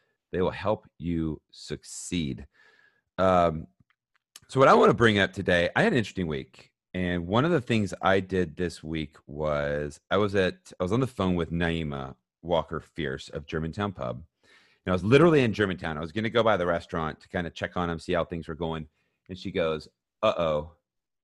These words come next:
And so what's up? She goes, "I just got a text message from Tony, who's the kitchen manager." She goes, "We had, uh, somebody test positive for covid." And I said,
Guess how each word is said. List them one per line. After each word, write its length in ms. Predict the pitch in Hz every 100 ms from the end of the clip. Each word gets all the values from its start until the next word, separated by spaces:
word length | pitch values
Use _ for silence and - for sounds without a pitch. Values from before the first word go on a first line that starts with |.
| _ _ _ -
And 120 | 80
so 100 | 76
what's 140 | 80 87
up? 100 | 76
She 100 | 82
goes, 140 | 73
"I 60 | 80
just 180 | 80
got 100 | -
a 60 | 80
text 320 | - 80 76
message 340 | 76 73 64 -
from 220 | 71 65
Tony, 320 | - 85 78 71
who's 160 | 71
the 100 | -
kitchen 280 | - 76 71
manager." 160 | 69 67
She 140 | -
goes, 240 | 73 67 _ _ _ _ _ _
"We 140 | 92
had, 240 | 85 78 71
uh, 200 | 76 71
somebody 300 | - 80 73
test 300 | - 69 -
positive 340 | 73 67 62
for 100 | 64
covid." 400 | 62 64 57 52 - _ _ _ _ _ _ _ _ _ _ _ _ _ -
And 100 | 76
I 60 | 69
said, 340 | - 65 60